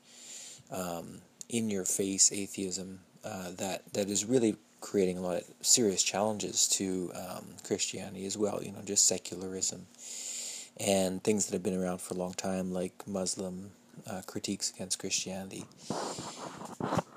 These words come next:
A-, and in that sense, you know, it's the worst of times. It's also the best of times because we have people like William Lane Craig, uh, Ravi Zacharias,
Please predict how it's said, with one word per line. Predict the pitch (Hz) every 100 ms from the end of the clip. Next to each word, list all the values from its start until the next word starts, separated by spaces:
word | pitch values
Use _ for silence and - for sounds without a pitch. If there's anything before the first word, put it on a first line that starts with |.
| - - - -
A-, | 127 117
and | 123 113
in | 107 107
that | 107 107
sense, | - 101 95 - - -
you |
know, | 98
it's | 92 -
the |
worst | 101 113 113
of | 101
times. | - 90 92
It's | - 107
also | 120 - 107
the | 92
best | 107 -
of | 104
times | - 92 92 -
because | - - 90 -
we | -
have | 95 90
people | 92 101
like | 92 - -
William | 104 98 95
Lane | 104 90
Craig, | - 110 104 101 98 - -
uh, | - 92 92
Ravi | - 95 98
Zacharias, | 95 - - 101 101 98 98 101 - -